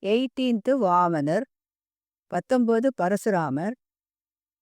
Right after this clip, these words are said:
இருபது ராமர், இருபத்தி ஒண்ணு பலராமர், இருபத்தி ரெண்டு கிருஷ்ணன்,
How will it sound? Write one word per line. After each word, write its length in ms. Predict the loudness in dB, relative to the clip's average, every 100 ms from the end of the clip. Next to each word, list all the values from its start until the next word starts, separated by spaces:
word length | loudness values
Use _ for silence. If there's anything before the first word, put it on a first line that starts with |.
| _ -4
இருபது 560 | -2 0 0 0 2
ராமர், 560 | 2 0 0 0 -2 -4 _ _ _ -4
இருபத்தி 480 | 0 2 0 0
ஒண்ணு 300 | -2 0 0 -2 -4 -6
பலராமர், 680 | -2 0 2 0 -4 -8 -16 _ _ _ _ _ -4
இருபத்தி 440 | 0 0 -2 -2
ரெண்டு 340 | 0 2 2 0 -6 _ _
கிருஷ்ணன், 520 | -8 -6 -2 -2